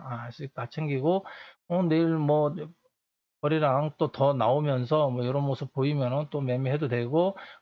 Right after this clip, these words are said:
음봉이 나오면 들어가시면 안 됩니다. 음봉 나오면은. 또, 어, 상한가나 장대 음봉에, 어, 도지형이 나오고 이렇게 칼자루나 뭐, 이렇게 십자형, 그다음에 몸통 작은 거 이렇게 위에서 나오고 그 다음에 음봉 나오면은 조심해야 됩니다. 또 거래량도 좀 많이 나왔기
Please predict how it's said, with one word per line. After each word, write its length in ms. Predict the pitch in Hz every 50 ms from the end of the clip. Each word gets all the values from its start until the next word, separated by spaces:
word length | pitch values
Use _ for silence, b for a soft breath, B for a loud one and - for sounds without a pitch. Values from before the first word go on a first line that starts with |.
| B -
음봉이 360 | 127 135 143 160 165 170 160
나오면 560 | 139 120 117 127 143 143 135 131 143 156 156
들어가시면 420 | - 139 139 135 135 - 147 143 131
안 140 | 104 113 123
됩니다. 540 | 139 139 135 123 117 113 110 117 135 - - -
음봉 260 | 117 117 117 120 123
나오면은. 640 | 117 117 117 127 123 117 117 117 127 151 170 185 - _ _ _ _ _ _ _ _ _ _ _ _ _ _ _ _ _ _ _ _ _ _ _ _ _ _ _ _ _ _ _ -
또, 320 | 127 123 120 120 127 - _ _ _ -
어, 560 | - 117 113 120 120 120 120 120 - - - - _ _
상한가나 680 | - - 165 175 185 175 - 170 156 139 127 143 143
장대 320 | - - 127 135 - 156 151
음봉에, 600 | 147 143 139 139 139 139 147 170 185 202 214 220 202
어, 280 | - 131 123 123 123 120
도지형이 440 | - 135 131 139 143 139 143 139 139
나오고 520 | 127 117 120 127 131 139 135 135 143 151 151
이렇게 240 | 131 120 - - 131
칼자루나 800 | - - - 175 - - 175 165 151 139 139 147 165 185 190 185
뭐, 260 | 170 139 127 127 127 127
이렇게 440 | 131 - - 127 120 123 135 143
십자형, 920 | 143 - - _ _ _ - 143 131 135 123 127 127 123 131 160 180 165 - -
그다음에 520 | - 123 127 123 123 127 139 147 160 165
몸통 380 | 147 127 127 135 131 143 139 -
작은 240 | 165 165 165 156
거 100 | 147 135
이렇게 220 | 127 127 - - 135
위에서 340 | 123 135 143 139 135 147 147
나오고 560 | 131 117 117 123 123 123 135 156 170 165 -
그 180 | - 143 139 -
다음에 420 | - - 139 131 147 185 202 202 175
음봉 320 | 135 131 139 151 151 143
나오면은 500 | 131 127 143 147 139 127 123 127 135 123
조심해야 420 | - 127 117 - 135 131 143 147
됩니다. 280 | 147 139 127 123 120 117
또 100 | 113 -
거래량도 480 | - - - 127 135 143 143 143 135 135
좀 140 | 131 131 127
많이 220 | 113 113 123 131 127
나왔기 300 | 117 110 117 117 _